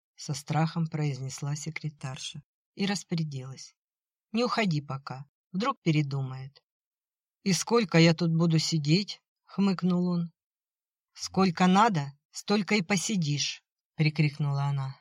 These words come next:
«Вон, радио послушай». Пожав плечами, шофер включил радио. «Пусть здесь арестовывают»,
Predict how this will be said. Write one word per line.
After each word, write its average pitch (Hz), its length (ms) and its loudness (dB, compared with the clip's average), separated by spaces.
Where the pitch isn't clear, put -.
«Вон, 190 300 4
радио 165 400 6
послушай». 139 760 -6
Пожав 147 360 2
плечами, 185 460 0
шофер 165 480 -4
включил 147 500 -6
радио. 131 480 -10
«Пусть 185 320 0
здесь 160 420 4
арестовывают», 131 1000 -6